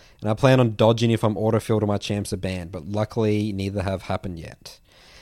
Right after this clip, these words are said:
Is mid with A D C secondary a good way to learn League fundamentals the fastest, or am I making it too hard for myself? I'm open to changing either role to anything else. I just want to maximize every game that I have,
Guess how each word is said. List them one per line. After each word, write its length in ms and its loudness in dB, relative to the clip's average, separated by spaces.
Is 180 -2
mid 240 8
with 140 6
A 140 4
D 100 4
C 100 2
secondary 400 2
a 40 2
good 160 0
way 140 4
to 60 4
learn 300 2
League 160 0
fundamentals 580 0
the 80 0
fastest, 680 0
or 100 -4
am 100 0
I 60 2
making 320 0
it 100 -8
too 200 -8
hard 460 0
for 120 -14
myself? 840 -12
I'm 180 -2
open 600 4
to 240 -4
changing 500 4
either 240 2
role 440 6
to 140 -6
anything 380 -2
else. 240 2
I 80 2
just 160 -2
want 140 0
to 40 0
maximize 600 -2
every 260 -2
game 260 0
that 100 2
I 100 2
have, 340 2